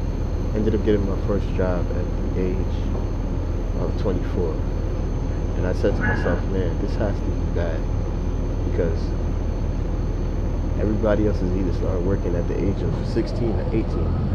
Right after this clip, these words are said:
Here I am, twenty-four years old, just a few years away from thirty, started my first job." And I felt, I felt so old. It's like, I felt like I did things backwards in terms of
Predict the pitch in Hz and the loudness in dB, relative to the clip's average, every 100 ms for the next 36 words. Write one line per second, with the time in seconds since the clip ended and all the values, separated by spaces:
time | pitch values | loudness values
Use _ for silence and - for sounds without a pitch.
0 | - - - 98 101 107 101 - 110 104 | 0 0 2 2 4 4 2 0 0 0
1 | 101 101 95 92 110 107 - - - - | 2 2 2 2 4 4 2 0 0 2
2 | - - - - 90 - 101 98 - 104 | 2 2 2 2 2 2 2 2 2 4
3 | 107 95 95 - - - - - - 101 | 4 4 2 4 2 2 2 4 4 4
4 | 101 95 - 98 92 107 95 - - 107 | 4 4 4 2 4 4 4 4 4 2
5 | 104 - - 185 - - - 120 - 117 | 2 0 2 2 4 4 4 4 4 4
6 | 104 98 107 101 - - - - - - | 4 4 2 4 4 4 4 2 2 4
7 | - - - - - - 101 107 - 98 | 4 4 2 2 2 2 0 0 0 2
8 | 92 - - - - 117 135 127 107 107 | 2 0 -2 0 0 2 2 2 2 2
9 | 107 110 113 104 92 101 101 - - - | 2 0 0 0 0 0 0 0 0 0
10 | - - - - - - - - - - | 0 -2 -2 -2 -2 -2 -2 -2 -2 -2
11 | - 92 113 101 90 - 90 87 | -2 0 0 2 2 2 2 2